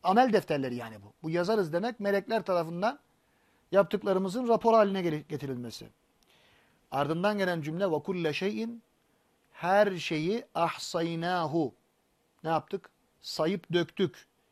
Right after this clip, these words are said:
"Fi imamin mubin", İmam-ı Mubin'de, Levh-i Mahfuz'un bir diğer adı. Biz zaten İmam-ı Mubin'de her şeyi ne yaptık diyor? Sayıp döktük diyor. Şimdi amel defterleri bir önceki cümle, bir sonraki cümlede geçmiş zaman kipiyle de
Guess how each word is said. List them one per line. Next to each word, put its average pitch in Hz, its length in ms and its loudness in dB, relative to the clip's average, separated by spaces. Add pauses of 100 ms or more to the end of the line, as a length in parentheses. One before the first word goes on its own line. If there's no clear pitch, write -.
(100)
"Fi 170 280 -6
imamin 175 500 -2
mubin", 156 600 -2
İmam-ı 170 460 0
Mubin'de, 160 600 0 (360)
Levh-i 156 200 0
Mahfuz'un 165 460 -4
bir 160 100 -4
diğer 147 200 0
adı. 117 140 -10 (1000)
Biz 165 140 -2
zaten 208 460 6 (420)
İmam-ı 190 500 0
Mubin'de 185 460 -2
her 196 180 2
şeyi 185 240 -2
ne 214 40 -4
yaptık 180 340 -6
diyor? 208 180 -4
Sayıp 180 360 -8
döktük 180 340 -6
diyor. 117 180 -12
Şimdi 190 320 2 (420)
amel 214 320 4
defterleri 196 560 2
bir 208 140 -4
önceki 233 420 -2
cümle, 262 400 -4 (480)
bir 175 160 -2
sonraki 240 420 4
cümlede 202 380 0
geçmiş 175 540 0
zaman 202 400 -2
kipiyle 202 500 0
de 262 200 2